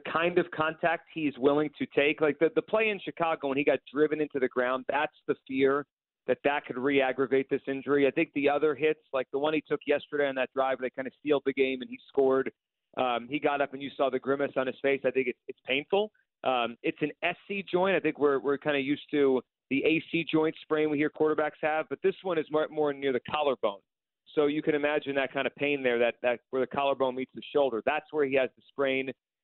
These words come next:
I don't think he'll be a hundred percent, you know, until this, you know, maybe sometime in March. Uh, he needs to just rest this thing, but the two weeks should help him. Um,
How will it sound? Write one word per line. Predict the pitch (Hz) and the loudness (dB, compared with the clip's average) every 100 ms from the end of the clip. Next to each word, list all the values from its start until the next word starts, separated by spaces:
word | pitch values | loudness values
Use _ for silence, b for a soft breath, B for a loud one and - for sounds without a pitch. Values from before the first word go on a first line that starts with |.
| _ 143 | _ -4
I | |
don't | 165 180 | 0 0
think | 175 165 | 0 0
he'll | 165 | 2
be | 160 | 2
a | 151 | 0
hundred | 165 151 | -2 -6
percent, | 147 - 151 147 _ _ | -6 -2 -2 -2 _ _
you | 143 | 0
know, | 123 113 | 0 0
until | 120 143 135 | -4 0 0
this, | 135 - | 0 -2
you | 131 | -4
know, | 104 | -2
maybe | 110 120 113 | 0 -2 -2
sometime | 131 123 123 | -2 0 0
in | |
March. | 113 139 180 - - | 0 0 -2 -8 -4
Uh, | 120 | -4
he | 113 139 | -2 -4
needs | 135 - | -6 -6
to | 127 | -6
just | 120 - | -4 -2
rest | 131 120 | -2 -2
this | 165 - | -4 -2
thing, | 170 165 | 0 0
but | 147 | -2
the | 139 | 0
two | 240 | 0
weeks | 226 202 | 2 0
should | - 147 | 0 0
help | 170 - | 0 0
him. | 170 170 - _ _ - | -2 -4 -14 _ _ -4
Um, | 135 131 127 | 0 0 -4